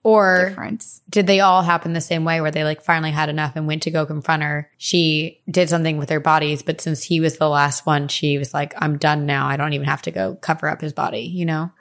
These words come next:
Speaker 2: Oh, yeah, that's, that's a really good point. Probably.
Speaker 1: Maybe.
Speaker 2: Because otherwise, how would she have, I mean, I would presume that in times now, if there was a school where students just started to
Speaker 1: <laughs>
Speaker 2: disappear,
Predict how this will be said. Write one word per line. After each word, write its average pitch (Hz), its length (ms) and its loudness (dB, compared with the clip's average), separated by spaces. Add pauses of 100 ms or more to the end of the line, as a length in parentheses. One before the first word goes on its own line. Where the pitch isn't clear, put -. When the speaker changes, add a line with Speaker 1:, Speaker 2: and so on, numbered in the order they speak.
(460)
Speaker 2:
Oh, 254 1120 2 (100)
yeah, 196 340 2
that's, - 240 -12 (140)
that's 196 180 -8
a 196 60 -4
really 196 180 -8
good 196 140 -8
point. 208 260 -6
Probably. 226 500 -4 (140)
Speaker 1:
Maybe. 160 480 -6
Speaker 2:
Because 226 240 2
otherwise, 226 440 2
how 214 220 0
would 226 140 -2
she 220 260 -4
have, 202 400 -2 (100)
I 208 120 2
mean, 185 360 -2 (120)
I 196 180 4
would 190 400 0 (100)
presume 180 920 -2
that 175 520 -4
in 190 260 2
times 180 500 0
now, 202 380 2
if 185 220 -2
there 175 160 0
was 170 260 -2
a 170 120 -2
school 175 800 0
where 175 400 -2
students 190 500 0
just - 180 -6
started 180 280 0
to 185 220 -2
Speaker 1:
<laughs> - 0 -
Speaker 2:
disappear, 185 800 -2